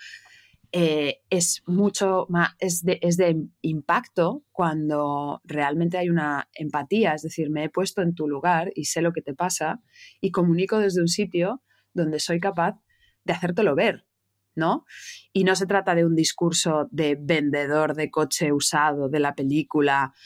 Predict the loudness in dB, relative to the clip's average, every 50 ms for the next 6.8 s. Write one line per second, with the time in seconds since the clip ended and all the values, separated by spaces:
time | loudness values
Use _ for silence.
0 | -20 -20 _ -6 -2 0 2 2 0 -2 -4 -4 -4 -2 -2 -2 -4 -4 -4 -6
1 | -6 -6 -6 -6 -4 -4 -4 -4 -2 -2 0 0 2 2 2 2 2 0 0 -4
2 | -4 -4 -4 -6 -6 -6 _ -6 -4 -4 -4 -4 -2 -2 -2 -2 -2 -2 -4 -4
3 | -2 -2 -2 -2 -2 -4 -4 -6 -4 -2 0 2 2 2 0 -2 -10 _ -20 -20
4 | -20 -20 -20 -20 -20 -20 _ _ _ _ _ -4 -2 0 2 4 4 2 2 0
5 | -6 _ _ _ _ _ _ _ _ _ _ -2 0 2 2 2 4 4 2 2
6 | 2 -2 -2 -2 -2 -2 -2 -2 0 -2 -4 -2 0 0 0 0